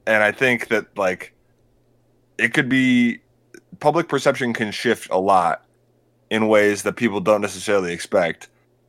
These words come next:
and I think Thurman looking fantastic, and Spence, I mean, does anyone really think it would be impossible for Porter to make it, the fight ugly and have it be, like, a competitive fight, just like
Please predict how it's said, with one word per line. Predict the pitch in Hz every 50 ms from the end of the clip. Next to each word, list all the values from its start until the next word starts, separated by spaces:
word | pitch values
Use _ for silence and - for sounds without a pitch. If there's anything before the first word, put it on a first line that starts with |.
| _ - -
and | 101 104
I | 110 110
think | - - 123 120 107 - -
Thurman | - 123 123 123 120 113
looking | 110 110 - 104 95 98 95
fantastic, | - 82 95 104 110 104 101 - - - 98 95 90 - - - -
and | 90 95 95 95 92 90 90 87 - _ _ _ _ _ _ _ _ _ _ _ -
Spence, | - - - 151 143 135 - -
I | 165
mean, | 165 165 160 - - - _ _ _ - - - _ _ _ _ _ -
does | 107 123 127 127
anyone | 135 151 165 165 165 147 117 98
really | 107 117 123 127 131 127
think | - 143 135 -
it | 123
would | 113 110 104
be | 107 110
impossible | 107 95 - - 95 92 92 - 113 117 117
for | 113 - 107 92
Porter | - - - 95 98 101 107 107
to | 101 92
make | 92 95 98 95 - 107
it, | 82
the | 82 95
fight | - - 101 101 -
ugly | 85 92 92 95 101 104 107 104 92
and | 90 90 92 90 82 - -
have | 95 95 95 90
it | 95 87 - -
be, | 95 98 95 95 92
like, | 87 90 90 -
a | 92
competitive | 85 - 104 98 - - 95 98 95 95 90 -
fight, | - 90 92 95 92
just | - 92 - - 95
like | 90 92 90 - -